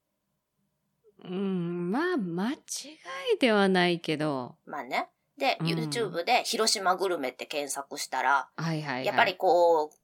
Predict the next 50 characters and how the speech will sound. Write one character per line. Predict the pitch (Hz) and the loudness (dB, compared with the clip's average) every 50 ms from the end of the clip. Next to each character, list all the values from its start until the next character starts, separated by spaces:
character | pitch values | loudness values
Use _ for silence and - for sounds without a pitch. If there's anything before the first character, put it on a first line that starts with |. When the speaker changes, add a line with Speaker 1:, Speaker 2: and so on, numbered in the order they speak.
| _ _ | _ _
Speaker 2:
こ | - 170 165 156 160 160 | -6 -4 -4 -4 -6 -6
う、 | 151 | -6
グ | 202 262 | -4 -2
ル | 240 233 | -2 0
メ | 190 185 175 | 0 0 -2
に | 156 160 | -2 -4
詳 | - - 220 226 220 | -4 0 2 2 4
し | - - 233 196 | 2 0 0 -2
い | |
人 | - 160 | -4 -6
た | - 151 143 | -8 -8 -8
ち | - 147 | -6 -2
が | 139 135 147 | 0 0 0
い | 156 | 0
ろ | 185 214 | 0 0
い | 214 | 0
ろ | 208 196 | 0 0
動 | - 196 214 214 | 0 0 2 2
画 | 190 214 | 4 2
を | 214 208 | 2 4
出 | - 214 214 | 2 2 2
し | - - | 0 0
て | - 139 | -2 -2
る | 135 123 123 | -4 -4 -6
わ | 127 - | -6 -8
け | - 131 | -8 -10
で、 | - 123 127 120 107 - _ _ _ _ _ _ _ _ _ _ _ - | -8 -6 -6 -6 -6 -8 _ _ _ _ _ _ _ _ _ _ _ -2
Speaker 1:
う | 269 | 0
ん。 | 285 285 262 240 - _ _ - | 0 0 0 -2 -6 _ _ -6
食 | 196 170 | -4 -2
べ | 170 160 | -2 -2
歩 | 151 147 147 143 | -2 -4 -6 -6
き | - 156 143 | -8 -6 -4
の | 139 143 | -2 0
ね。 | 190 269 | 2 2
Speaker 2:
そ | 359 | 4
う、 | 403 | 4
食 | |
べ | 175 165 | 4 2
歩 | 151 147 147 160 147 | 2 2 0 -2 -6
き | - - 147 | -10 -10 -8
の | 151 143 | -6 -6
ね。 | 151 175 202 254 - _ _ _ _ _ _ _ _ - | -4 -4 -4 -6 -8 _ _ _ _ _ _ _ _ -12
で、 | - 175 170 151 143 196 | -6 -2 0 0 2 2
Speaker 1:
う | 196 | 2
ん。 | 185 175 170 160 165 180 - _ _ - | 0 0 -2 -6 -8 -12 -16 _ _ -12
Speaker 2:
そ | - - 262 | -6 -2 0
れ | 247 240 233 | 2 2 4
を | 233 233 214 | 4 4 2
ま | 214 220 | 4 4